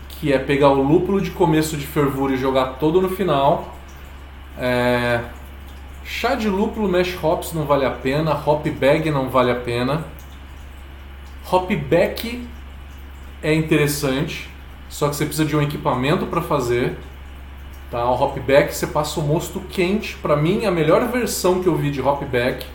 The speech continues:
é passar o mosto quente saindo do Ripple por um equipamento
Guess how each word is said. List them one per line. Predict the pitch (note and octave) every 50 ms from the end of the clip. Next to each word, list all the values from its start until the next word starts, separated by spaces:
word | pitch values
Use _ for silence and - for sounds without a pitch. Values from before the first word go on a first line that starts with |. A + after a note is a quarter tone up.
| - - - - - - - - - - -
é | -
passar | - - C3+ C3+ - - - D#3
o | E3
mosto | E3 D#3+ E3 G3 G3 - - - G#3 -
quente | - - F3 E3 E3+ G3+ B3 B3+ - -
saindo | - - - D#3 C#3 D3 F3 G3 A3
do | F#3+ G3+ F#3+ D3 C3
Ripple | B2+ C3 C#3 D3 D3 D#3+ G#3+ B3 B3+ - - - - - - - - - - - - - - - - -
por | D#3+ D#3+
um | D#3+ E3
equipamento | E3+ D#3+ - F3 - - F3 E3+ E3 D#3+ D#3 D3+ D3 D3 -